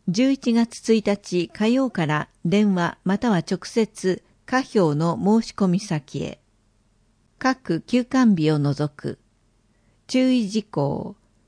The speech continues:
十一月十日時点で多数の場合抽選。当選者には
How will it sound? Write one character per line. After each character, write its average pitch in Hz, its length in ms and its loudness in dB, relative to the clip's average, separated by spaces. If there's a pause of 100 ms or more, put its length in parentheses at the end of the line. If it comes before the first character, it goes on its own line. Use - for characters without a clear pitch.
(160)
十 240 240 2
一 247 220 -2
月 226 300 0
十 254 200 4
日 247 160 -2
時 214 140 -8
点 160 260 0
で 147 340 -4
多 202 140 -2
数 254 260 0
の 165 160 4
場 156 220 -2
合 151 40 -2 (260)
抽 165 240 0
選。 156 520 -6 (440)
当 254 200 2
選 247 260 2
者 190 180 -2
に 156 160 0
は 147 240 -2